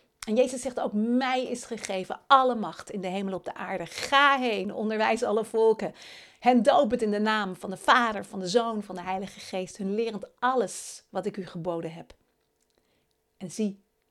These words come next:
ik ben met je." Hij zegt: "Ik ben met je alle dagen van de wereld." Zullen we met elkaar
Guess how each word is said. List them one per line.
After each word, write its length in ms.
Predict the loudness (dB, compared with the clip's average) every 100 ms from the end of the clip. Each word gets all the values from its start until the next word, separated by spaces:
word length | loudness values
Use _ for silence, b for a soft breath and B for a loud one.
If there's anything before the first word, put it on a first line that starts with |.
| _
ik 160 | -4 2
ben 160 | 2 2
met 300 | -4 -6 -8
je." 200 | -8 -8 _ _ _
Hij 120 | -10
zegt: 160 | -8 -8
"Ik 340 | -2 -2 -2
ben 520 | -8 -2 0 0 -4 -10 _
met 360 | -4 -2 -4
je 140 | -6 -6 _
alle 300 | -4 -2 -2
dagen 460 | -2 -4 -8 -12 b b b b b _
van 440 | -4 -2 -2 -6 _ _ _
de 240 | -12 -10 -4
wereld." 800 | -2 -2 -6 -10 -18 -20 -20 _ _ _ _ _ _ _ _ -18 -16
Zullen 240 | 0 0 2
we 60 |
met 100 | -2
elkaar 440 | -8 -6 -6 -6